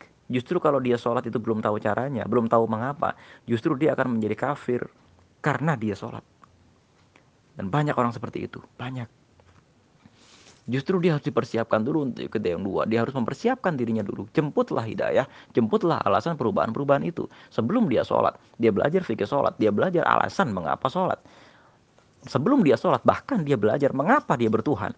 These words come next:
Setelah dia bertuhan, mengapa Tuhannya Allah? Setelah dia belajar bertuhan itu mengapa Allah,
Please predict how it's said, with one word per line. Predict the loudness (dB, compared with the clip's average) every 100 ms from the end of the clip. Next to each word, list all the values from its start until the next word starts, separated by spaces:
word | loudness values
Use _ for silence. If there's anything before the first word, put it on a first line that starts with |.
| -14
Setelah | -12 -4 0
dia | 2
bertuhan, | 2 4 2 2 -2 -2
mengapa | 0 2 2
Tuhannya | 2 0 0
Allah? | 0 0 -2 -6 _ _ _ -20 _
Setelah | 2 4 4
dia |
belajar | 2 4 4 4
bertuhan | 2 2 0 0
itu | 0
mengapa | 0 4 4 4
Allah, | 2 2 2